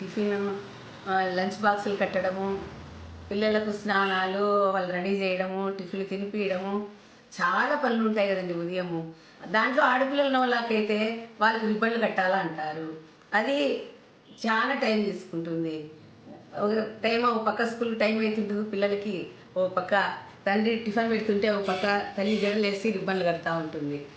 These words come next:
అలా తొందరపడకుండా చిటికెలో రిబ్బన్లు ఎలా వేయాలో చూపిస్తాను, చూడండి. రెండు జడలకు రిబ్బన్ రెండున్నర మీటర్లు కావాలి.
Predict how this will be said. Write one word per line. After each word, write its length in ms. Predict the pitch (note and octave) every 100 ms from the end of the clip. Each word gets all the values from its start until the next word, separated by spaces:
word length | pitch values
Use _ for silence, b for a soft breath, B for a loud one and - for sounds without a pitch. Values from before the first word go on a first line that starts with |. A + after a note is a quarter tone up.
| B B
అలా 140 | F3+ G3+
తొందరపడకుండా 1000 | G3 G3+ A#3 A#3 G#3 G3 F3 E3+ F3 - - - - - - - -
చిటికెలో 580 | - A3+ - A#3+ C4+ C#4
రిబ్బన్లు 380 | G#3 F#3 A3 G#3+
ఎలా 180 | F#3+ G3
వేయాలో 540 | F#3+ F#3 F3+ F#3+ F#3
చూపిస్తాను, 480 | E3+ E3 - E3 A#3
చూడండి. 840 | - G#3 - C#3+ - - - -
రెండు 320 | D#3+ G3 G#3+ A3
జడలకు 800 | F3+ G3 A3+ A3+ F#3+ E3+ E3 E3 - E3+
రిబ్బన్ 560 | E3+ E3+ G3+ F3+ G3 G#3 - - -
రెండున్నర 540 | F3 F#3+ F#3 F#3 E3+
మీటర్లు 680 | E3+ F#3 F#3 G#3 G#3 C4+ D#4 -
కావాలి. 580 | E3 D3+ D3 C3 B2